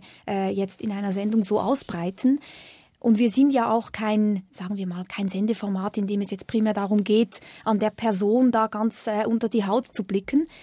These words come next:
Trotzdem denke ich, Philosophie wird da interessant, wo es eben verknüpft wird mit Lebenswahrheiten, mit Erlebten, mit Dingen, die auch vielleicht im eigenen Leben wehgetan haben. Und das habe ich in meinen Gesprächen sehr oft erlebt. Also ich denke an mein Gespräch mit Eva Illus, der Moment, in dem sie selber gesagt hat,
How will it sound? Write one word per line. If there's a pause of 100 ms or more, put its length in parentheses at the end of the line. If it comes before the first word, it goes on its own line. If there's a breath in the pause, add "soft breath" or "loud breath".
(260 loud breath)
Trotzdem
denke
ich,
Philosophie
wird
da
interessant,
wo
es
eben
verknüpft
wird
mit (380 loud breath)
Lebenswahrheiten,
mit
Erlebten,
mit
Dingen,
die (260 loud breath)
auch
vielleicht
im
eigenen
Leben
wehgetan
haben. (320 soft breath)
Und
das
habe
ich
in
meinen
Gesprächen
sehr
oft
erlebt.
Also
ich
denke
an
mein
Gespräch
mit
Eva
Illus,
der
Moment,
in
dem
sie
selber
gesagt
hat,